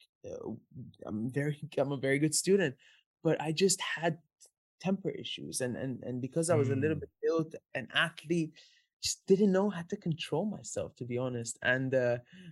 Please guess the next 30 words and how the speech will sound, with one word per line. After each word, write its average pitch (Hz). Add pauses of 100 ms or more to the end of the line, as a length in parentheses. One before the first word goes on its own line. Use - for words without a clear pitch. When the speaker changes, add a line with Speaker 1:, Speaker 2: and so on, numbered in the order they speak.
(140)
Speaker 1:
I, 143
uh, 131
I 151
remember 156
so 160
mu-, 151
so 160
well 147
when 120
I 127
started 151
this -
whole 160
journey 147
of, 113
uh, 113 (600)
of 139
just 139
seeing, 160
uh, - (320)
someone 143
and, 123
and, 117 (360)
and, 139 (220)
and 143
journaling, 156
and 127 (400)
it 147
just 170
became 165